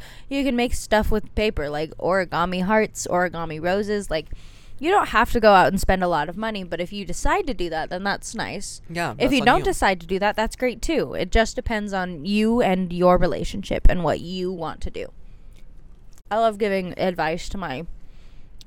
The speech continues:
Speaker 1: older brother. <laughs> Thank you. And our final topic.
Speaker 2: What is your favorite date?
Speaker 1: Via Owen. Shout out to you, Owen.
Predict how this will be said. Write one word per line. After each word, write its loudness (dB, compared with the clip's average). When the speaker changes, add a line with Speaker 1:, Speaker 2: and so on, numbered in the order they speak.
Speaker 1:
older 0
brother. -4
<laughs> 4
Thank -6
you. -4
And -6
our -4
final -4
topic. 0
Speaker 2:
What 2
is -4
your -4
favorite -2
date? -6
Speaker 1:
Via 0
Owen. 4
Shout -4
out -2
to -6
you, -2
Owen. -4